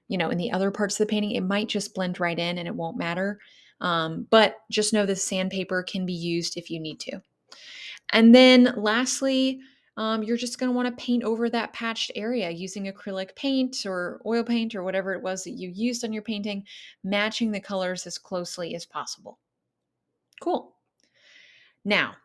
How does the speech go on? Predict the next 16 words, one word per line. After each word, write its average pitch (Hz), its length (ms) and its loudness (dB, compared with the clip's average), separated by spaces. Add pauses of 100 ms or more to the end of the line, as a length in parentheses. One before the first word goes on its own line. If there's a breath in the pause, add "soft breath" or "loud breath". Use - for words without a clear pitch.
(400)
if 240 240 6
you 247 120 4
have 214 300 -2
a 196 80 -4
larger 202 600 2
hole 180 320 -4
or 175 160 -6
tear, 165 580 -6 (240 loud breath)
we're 277 80 -4
gonna 381 200 -2
do 339 260 2
a 240 160 0
similar 269 880 0
kind 262 300 -4
of 254 100 -12
process, 262 640 -4